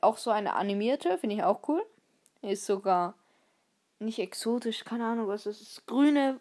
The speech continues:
Farbe. Ich weiß nicht mehr, was das war. Dann habe ich noch Grimes. Ist auch von der Challenge. Monster Cat. Das ist so ein Sti-, Aufsticker so. Dann, oh, da habe ich was, glaub ich, noch nie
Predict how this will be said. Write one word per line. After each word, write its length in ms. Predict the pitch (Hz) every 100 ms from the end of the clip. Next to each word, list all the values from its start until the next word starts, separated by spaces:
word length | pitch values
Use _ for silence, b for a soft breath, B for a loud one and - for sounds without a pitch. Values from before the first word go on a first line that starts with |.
| -
Farbe. 360 | - 226 226
Ich 100 | 202
weiß 160 | 226 220
nicht 80 | 220
mehr, 160 | 202
was 240 | 185 196 196
das 60 |
war. 180 | 180 190 - b b b b
Dann 200 | 240 240
habe 220 | 247 240
ich 100 | 240
noch 440 | 233 226 214 214 - _ _ _ -
Grimes. 840 | 202 196 208 262 440 - - - _
Ist 140 | 208 220
auch 160 | 202
von 120 | - 254
der 160 | 254
Challenge. 500 | - 269 247 302 415 - - _ _ _
Monster 480 | - 214 233 233 262
Cat. 340 | 254 262 269 294
Das 100 | 214
ist 100 | 202
so 60 |
ein 160 | 185 190
Sti-, 340 | - - - -
Aufsticker 640 | 185 247 - - 247 262
so. 240 | 262 285 339 _ _ _ _ _ _ _ _ _ _ _ _ _ _ _ _ _ _ _ _ _ -
Dann, 580 | 208 214 220 226 214 196 _ _
oh, 200 | - 247
da 160 | 202 190
habe 160 | 190
ich 120 | 190 -
was, 160 | 190
glaub 200 | - 185
ich, 100 | 196
noch 80 | 190
nie 400 | 190 190 190 190